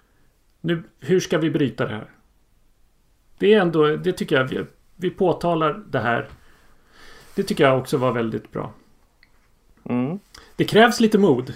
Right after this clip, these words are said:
Speaker 1: såklart. Att, och, och
Speaker 2: Mm,
Speaker 1: lite
Speaker 2: ja.
Speaker 1: sinnesnärvaro att göra, att
Speaker 2: Ja.
Speaker 1: hösta ur sig det där.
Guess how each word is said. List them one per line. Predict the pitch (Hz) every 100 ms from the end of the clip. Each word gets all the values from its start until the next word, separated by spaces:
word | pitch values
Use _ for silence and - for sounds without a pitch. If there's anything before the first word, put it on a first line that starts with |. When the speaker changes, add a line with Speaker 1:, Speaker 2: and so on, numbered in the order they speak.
| -
Speaker 1:
såklart. | - - 131 165 - -
Att, | 170 -
och, | 196 190
och | 202
Speaker 2:
Mm, | 180
Speaker 1:
lite | 170
Speaker 2:
ja. | 185
Speaker 1:
sinnesnärvaro | - 165 135 170 156 165 180 120 - - -
att | 131 -
göra, | 143 135 151 143
att | 139 -
Speaker 2:
Ja. | 120 117 143 190 208 214 214 -
Speaker 1:
hösta | 139 135 165
ur | 160
sig | -
det | 120 120
där. | -